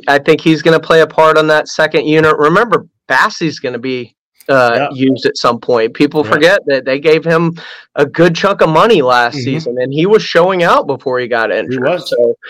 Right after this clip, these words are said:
Speaker 2: Yeah.
Speaker 1: the, you've got Blake Wesley on that second unit. You've, you know, so you're gonna need, with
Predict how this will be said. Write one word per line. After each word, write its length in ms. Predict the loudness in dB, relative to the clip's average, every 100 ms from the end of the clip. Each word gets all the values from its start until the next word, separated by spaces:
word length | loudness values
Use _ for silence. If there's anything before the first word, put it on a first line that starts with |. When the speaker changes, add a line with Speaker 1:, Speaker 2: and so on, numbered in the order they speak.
| -16 -10
Speaker 2:
Yeah. 120 | 2
Speaker 1:
the, 260 | 4 4 0
you've 240 | -6 -6 0
got 280 | 0 0 -4 _
Blake 340 | 0 0 0 0
Wesley 540 | 0 0 -2 -2 0
on 160 | -4 -8
that 180 | -10
second 380 | -8 -8 -6 -8 -10
unit. 420 | -10 -8 -10 -14
You've, 380 | -12 -10 -10 -12 -10 -4
you 280 | -2 0
know, 220 | 2 2 2
so 220 | 2 0
you're 240 | 2 0
gonna 240 | 2 2 2
need, 440 | 4 4 2 -2 -12 -20 -20 0
with 340 | 2 2 0